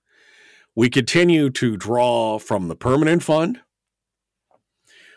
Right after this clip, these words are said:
We continue to protect, uh, government expenditures at the, at the expense of the private sector. And we've got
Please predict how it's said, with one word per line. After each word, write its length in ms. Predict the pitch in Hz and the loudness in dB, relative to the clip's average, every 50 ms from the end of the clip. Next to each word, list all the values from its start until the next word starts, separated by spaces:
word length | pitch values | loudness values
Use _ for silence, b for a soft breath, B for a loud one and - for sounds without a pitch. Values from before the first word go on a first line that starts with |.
| b b _ | b b _
We 160 | 110 113 120 | -2 -2 -2
continue 680 | 120 - 123 104 - - 156 151 151 147 143 131 123 120 | 0 -2 -4 -2 0 -2 0 0 0 0 0 -2 -2 -4
to 560 | - - 135 127 120 117 117 113 110 110 110 | -4 -4 -2 0 0 0 0 0 -2 -4 -6
protect, 760 | - - 120 - - - - 151 156 170 175 - - - - _ _ _ _ _ _ _ _ _ _ _ _ _ _ _ - | -4 -6 -6 -6 -6 -2 0 0 0 0 -2 -8 -16 -18 -18 _ _ _ _ _ _ _ _ _ _ _ _ _ _ _ -6
uh, 140 | 113 107 104 | -4 -4 -4
government 560 | 92 92 123 147 185 185 196 160 160 151 131 | -4 0 2 2 4 4 2 2 2 0 -2
expenditures 1000 | 123 - - - - 123 120 117 117 117 - - 123 117 117 117 110 - - - _ _ | -4 -6 -6 -2 -2 0 0 0 -2 -4 -2 -2 -2 0 0 -2 -4 -4 -8 -12 _ _
at 300 | - 123 127 147 147 _ | -4 -4 -2 -4 -6 _
the, 240 | - 151 131 107 - _ _ - | 0 0 0 0 -4 _ _ -4
at 220 | 127 147 147 - | -2 -2 -2 0
the 140 | 160 143 127 | 0 0 0
expense 520 | 117 - - - - 123 120 117 110 - - - | 0 -4 -8 -4 -4 -2 -2 -2 -4 -6 -6 -4
of 220 | 120 113 113 101 87 | -2 -2 -2 -4 -6
the 80 | 90 | -10
private 400 | - - 131 147 147 131 101 90 | -4 0 0 2 2 0 -2 -8
sector. 460 | - 87 67 - - - 76 71 - _ _ _ _ _ _ _ _ _ _ _ _ _ _ _ _ _ _ _ _ _ _ _ _ _ _ _ _ _ _ _ _ _ _ _ _ _ | -10 -12 -12 -12 -12 -16 -16 -16 -16 _ _ _ _ _ _ _ _ _ _ _ _ _ _ _ _ _ _ _ _ _ _ _ _ _ _ _ _ _ _ _ _ _ _ _ _ _
And 360 | 135 131 135 135 131 131 131 | -4 -2 0 0 0 0 0
we've 200 | 131 135 135 127 | 2 0 0 2
got 320 | 120 143 135 131 131 131 | 2 0 0 2 0 -2